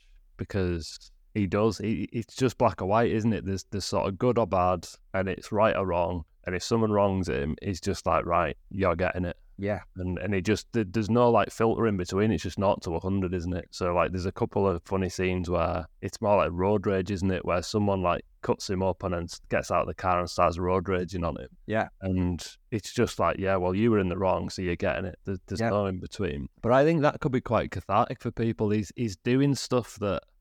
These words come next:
Speaker 1: I would imagine a lot of us wish we could.
Speaker 2: Yeah.
Speaker 1: So when you are wronged in some way in life and you feel like there's been an injustice, because of the law and different things, you, you, you just keep your powder dry, don't you? You don't really do anything. Whereas he's just like, "No." So I think that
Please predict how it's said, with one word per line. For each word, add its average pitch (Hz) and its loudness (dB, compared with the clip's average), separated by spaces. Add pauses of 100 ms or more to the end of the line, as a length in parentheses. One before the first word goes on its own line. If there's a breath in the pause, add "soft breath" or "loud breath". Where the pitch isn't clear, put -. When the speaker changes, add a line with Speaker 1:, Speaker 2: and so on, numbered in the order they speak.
Speaker 1:
I 117 4
would 120 2
imagine 113 2
a 95 0
lot 104 4
of 98 2
us 92 -2
wish 92 -4
we 85 -6
could. 113 0 (460)
Speaker 2:
Yeah. 101 -6
Speaker 1:
So - -16
when 107 -6
you 104 2
are 123 6
wronged 113 4
in 110 4
some 95 -2
way 90 2
in 82 -2
life 92 0
and 98 -4
you 92 -2
feel 101 0
like 80 2
there's 87 -4
been 87 -4
an 87 -2
injustice, 87 -4 (500)
because 110 0
of 117 6
the 104 4
law 104 6
and 95 0
different 101 -2
things, 98 0
you, 98 0
you, 95 0
you 98 -2
just - -2
keep 104 0
your 78 -2
powder 110 2
dry, 98 4
don't 98 2
you? 90 -2
You 92 0
don't 90 0
really 65 -4
do 90 0
anything. 101 -2
Whereas 95 0
he's 107 2
just - -10
like, 85 -2
"No." 90 2
So 98 0
I 104 4
think 117 4
that 85 0